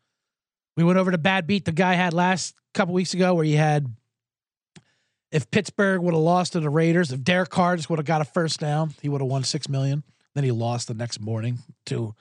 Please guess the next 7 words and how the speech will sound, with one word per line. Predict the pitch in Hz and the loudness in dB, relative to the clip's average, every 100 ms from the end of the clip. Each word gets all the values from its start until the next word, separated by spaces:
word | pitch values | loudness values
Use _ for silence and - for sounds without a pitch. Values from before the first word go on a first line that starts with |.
| _ - | _ -6
those | 117 | -6
luck | 107 127 - | -2 -4 -2
box | 120 117 - | -4 -4 -8
Packers | 123 117 123 120 113 | -8 -8 -6 -8 -8
in | |
Miami. | 117 117 117 127 135 - _ _ _ _ _ _ _ _ _ _ | -8 -6 -6 -6 -8 -12 _ _ _ _ _ _ _ _ _ _
Um, | 185 196 196 190 190 160 | 0 2 2 2 0 -4